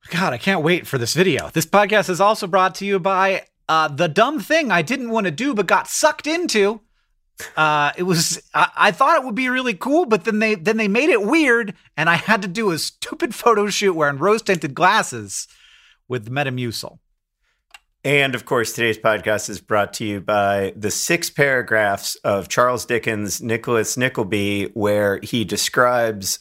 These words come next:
Speaker 2: a dread disease without ever naming it because he didn't have to name it because thirty percent of people died of tuberculosis.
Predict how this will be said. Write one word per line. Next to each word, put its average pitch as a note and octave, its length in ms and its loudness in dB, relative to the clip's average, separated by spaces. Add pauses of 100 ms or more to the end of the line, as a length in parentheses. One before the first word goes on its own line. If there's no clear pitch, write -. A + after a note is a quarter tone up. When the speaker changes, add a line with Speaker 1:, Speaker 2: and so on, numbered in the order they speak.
(100)
Speaker 2:
a A2+ 80 0
dread B2 460 0
disease A2+ 840 -2
without A2 460 0
ever C#3+ 240 0
naming E3 480 -2
it F#2+ 300 -4
because G2 260 -6
he G#2 80 -4
didn't B2 280 -4
have F#3+ 360 -2
to B2 100 -4
name G#2 320 0
it G2 220 -4
because G#2 380 -2
thirty B2+ 440 0
percent A#2 420 -2
of F#2 160 -8
people A2 360 -2
died G2 380 0
of E2+ 120 -12
tuberculosis. F2 1080 -4